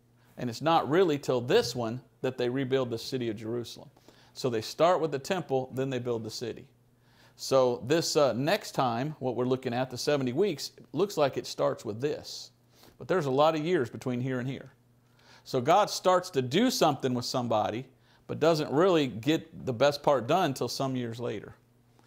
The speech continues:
And if I remember right in my notes, somebody do the math from here to here,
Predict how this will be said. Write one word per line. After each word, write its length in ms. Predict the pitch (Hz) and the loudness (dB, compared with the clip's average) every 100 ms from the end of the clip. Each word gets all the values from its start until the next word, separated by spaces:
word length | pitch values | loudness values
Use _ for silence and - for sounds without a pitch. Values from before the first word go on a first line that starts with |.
| _ - - | _ -20 -8
And 120 | 127 | -4
if 80 | 127 | 2
I 100 | 135 | 4
remember 340 | 135 170 254 165 | 4 2 2 4
right 280 | 131 143 | 6 4
in 100 | 131 | 2
my 120 | 135 127 | 0 2
notes, 640 | 139 185 127 - - - _ _ | 4 4 2 -2 -10 -14 _ _
somebody 420 | - - 156 127 | -8 0 4 4
do 200 | 113 135 | 2 0
the 80 | 123 | 0
math 420 | 110 131 110 117 | 0 -2 -2 -4
from 180 | - 104 | -6 -8
here 180 | 131 139 | -4 -2
to 80 | 120 | -2
here, 240 | 151 123 | -2 -2